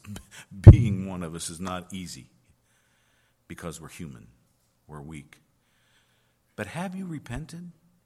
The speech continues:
Have you done what it said in here and turned to the Lord and said, "You know, Lord, I, I want to acknowledge to you, yes,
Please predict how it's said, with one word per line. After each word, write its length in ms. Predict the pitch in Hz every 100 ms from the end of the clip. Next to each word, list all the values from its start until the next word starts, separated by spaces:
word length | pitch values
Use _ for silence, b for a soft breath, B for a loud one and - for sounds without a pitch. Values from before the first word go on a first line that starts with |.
| B B B B
Have 160 | - 143
you 80 | 123
done 240 | 147 190
what 120 | 185
it 100 | 139
said 220 | - 147
in 100 | 156
here 180 | 139 147
and 160 | 143 101
turned 220 | 139 156
to 40 |
the 60 | 143
Lord 240 | 127 135
and 60 | 135
said, 120 | 104
"You 120 | 104
know, 100 | 139
Lord, 320 | 135 127 139 -
I, 920 | - - - - - - - - -
I 20 | 135
want 180 | 139
to 40 | 135
acknowledge 540 | 110 123 143 117 87
to 100 | -
you, 220 | 107 117
yes, 420 | 98 90 101 85